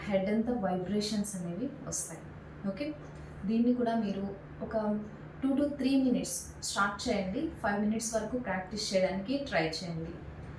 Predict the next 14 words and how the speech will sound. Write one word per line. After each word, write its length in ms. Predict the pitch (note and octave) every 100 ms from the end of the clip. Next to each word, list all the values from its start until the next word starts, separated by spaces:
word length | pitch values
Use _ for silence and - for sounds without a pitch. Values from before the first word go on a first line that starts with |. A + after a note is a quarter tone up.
| - - -
చాలా 240 | G3 B3 C#4
రిలాక్సేషన్ 680 | A3+ G3 G3 - G3 - F#3+
అనిపిస్తుంది. 600 | E3+ E3 E3+ - D#3+ D#3+ - - - - - - F#3+
ఓకే, 160 | C#4+ D#4 - - - - G#3+
నెక్స్ట్ 280 | G#3 G#3 B3
వచ్చేసి 400 | A3 G#3+ G3 - F3 - - - - F3
జ్ఞాన 300 | G3+ G3+ G3+ A3+ G#3
ముద్ర 220 | E3 F3+ F3+
అంటారు 300 | E3 D#3 - -
దీన్ని. 260 | E3+ A3 D#4 - - - - - - - - - B3
ఈ 20 | B3
ముద్ర 240 | A#3 F#3 G3+ G3+
కూడా 140 | G3 C#4 D#4 - - - - - - - - - -
ఫో-, 180 | G3